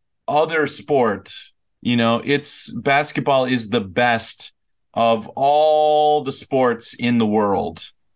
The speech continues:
in the world, under the sun, because the world, the earth, is under the sun. And you tried every single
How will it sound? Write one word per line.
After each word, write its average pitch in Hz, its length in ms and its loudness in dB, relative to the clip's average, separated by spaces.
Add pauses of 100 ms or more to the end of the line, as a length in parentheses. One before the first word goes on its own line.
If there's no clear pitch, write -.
(140)
in 156 420 0
the 123 220 2
world, 101 560 -2
under 151 320 -2
the 135 140 -2
sun, 98 400 0
because 113 460 -2
the 127 120 2
world, 131 640 2 (280)
the 120 220 -4
earth, 156 500 0 (1200)
is 123 240 -2
under 113 400 0
the 104 100 -2
sun. 90 420 -6 (1080)
And 110 180 2
you 143 120 2
tried 127 440 0
every 156 440 -2
single 139 720 0